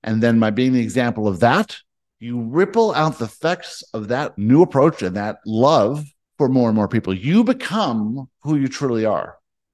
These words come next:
And it can't ever work by you thinking that you could get something from the outside to make you feel satisfied in any way. There's no amount of change that you could make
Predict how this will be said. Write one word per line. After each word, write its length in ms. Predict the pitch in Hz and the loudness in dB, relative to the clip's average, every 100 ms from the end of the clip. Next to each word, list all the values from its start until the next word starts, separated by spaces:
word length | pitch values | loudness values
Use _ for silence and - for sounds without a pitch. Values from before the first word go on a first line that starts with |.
| _ _ _ _ _ _ | _ _ _ _ _ _
And 140 | 120 120 | -6 -4
it 180 | 120 - | -4 -8
can't 440 | - 190 233 233 - - _ _ _ - | -6 -2 -2 -4 -12 -18 _ _ _ -2
ever 280 | 240 240 | 0 2
work 440 | 247 233 123 - _ _ _ _ _ | 4 4 0 -4 _ _ _ _ _
by 120 | 127 | 2
you 200 | 143 175 | 4 4
thinking 440 | 170 196 170 147 135 | 2 2 0 -4 -8
that 120 | 135 | -6
you 180 | 147 143 | -4 -6
could 200 | 143 127 | -8 -4
get 180 | 131 | -4
something 320 | - 117 120 113 | -2 -2 -2 -4
from 160 | 120 | -4
the 100 | 110 | -4
outside 440 | 104 98 98 90 95 | -4 -6 -6 -6 -6
to 60 | |
make 180 | 95 92 | -8 -8
you 80 | 90 | -8
feel 200 | 101 95 | -4 -4
satisfied 440 | - 92 87 92 | -2 -4 -6 -6
in 140 | 87 - - | -6 -8 -4
any 220 | 170 175 | 0 2
way. 240 | 135 95 - _ _ | 2 0 -6 _ _
There's 200 | 117 113 | -6 -6
no 400 | 139 185 220 240 | -6 -2 2 4
amount 420 | 220 202 180 160 | 4 0 0 -2
of 160 | 120 107 | -4 -6
change 560 | - 185 180 156 104 | -8 -6 -4 -4 -4
that 160 | 98 104 | -8 -10
you 180 | 160 175 | -8 -2
could 180 | 202 170 | -2 0
make 260 | 170 110 | 0 0